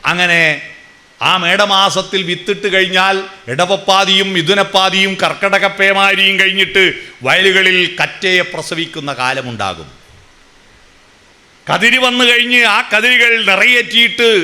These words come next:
അല്ലേ, നിറ പുത്തരി ഉത്സവം നടത്താൻ കറ്റകൾ പ-, പ്രസവിക്കുന്ന ആവണിപ്പാടങ്ങളിൽ ഓണമുണ്ടാകും. കൊയ്ത്തിൻ്റെ ഉത്സവമാണ് ഓണം, വിത്തിൻ്റെ ഉത്സവമാണ്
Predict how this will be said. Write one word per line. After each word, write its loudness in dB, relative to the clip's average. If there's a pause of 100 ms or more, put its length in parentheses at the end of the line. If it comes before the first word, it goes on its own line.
(300)
അല്ലേ, -4 (400)
നിറ -4 (380)
പുത്തരി -4 (100)
ഉത്സവം -4
നടത്താൻ -6 (160)
കറ്റകൾ -4 (360)
പ-, -14 (120)
പ്രസവിക്കുന്ന -12 (120)
ആവണിപ്പാടങ്ങളിൽ -8 (120)
ഓണമുണ്ടാകും. -6 (460)
കൊയ്ത്തിൻ്റെ -4
ഉത്സവമാണ് -8 (380)
ഓണം, 2 (460)
വിത്തിൻ്റെ -2
ഉത്സവമാണ് 0